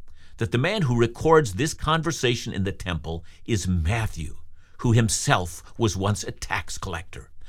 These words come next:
Matthew nine, verse nine, as Jesus passed on from there, he saw a man called Matthew sitting in the tax booth, and he said to him, "Follow me." And he rose and followed him.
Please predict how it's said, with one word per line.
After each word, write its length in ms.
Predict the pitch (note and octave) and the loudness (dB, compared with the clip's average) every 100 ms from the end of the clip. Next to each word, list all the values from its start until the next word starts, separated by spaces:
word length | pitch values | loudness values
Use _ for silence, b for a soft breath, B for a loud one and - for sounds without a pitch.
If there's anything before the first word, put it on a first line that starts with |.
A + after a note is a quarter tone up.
| b | b
Matthew 340 | B2 C#3+ - D3+ | 4 4 4 6
nine, 280 | C3+ C#3 | 6 6
verse 240 | B2+ C3 - | 4 0 0
nine, 340 | F2 D2 D2 B B | -2 -2 -6 B B
as 140 | A2+ | 2
Jesus 340 | F#2 D#3 C#3 B2+ | 4 4 4 0
passed 400 | - D3 C#3+ - | 2 4 4 2
on 180 | C#3+ C#3 | 2 2
from 200 | C#3 G#2 | 0 0
there, 320 | E2+ - - b b | 0 -4 -10 b b
he 60 | C#3+ | 2
saw 180 | - F3+ | 8 8
a 60 | |
man 320 | D#3+ E3+ E3 E3 | 8 8 6 4
called 340 | - G3+ F3 | 8 8 8
Matthew 640 | D3 E3+ D3 - F#2 D#2 B B | 6 6 6 2 -2 -4 B B
sitting 320 | - A#3 A3+ | 2 4 6
in 80 | A3 | 6
the 80 | F#3 | 4
tax 460 | - F3 E3 - | 2 2 2 0
booth, 240 | - G#2 F#2 B | 0 0 0 B
and 120 | B2+ | 4
he 60 | C#3 | 6
said 220 | - C#3+ | 6 4
to 60 | A#2+ | 4
him, 160 | A2 - | 2 0
"Follow 480 | - - A3 A3+ G#3 | -6 4 8 10 10
me." 340 | F#3 C#3+ D#2 B B | 8 6 2 B B
And 140 | D3+ D#3 | 8 10
he 40 | |
rose 300 | D#3 F#3 F3 | 12 12 10
and 100 | D3 | 6
followed 440 | C3 F3+ F3+ D#3+ A2 | 2 6 8 8 8
him. 180 | F#2 | 2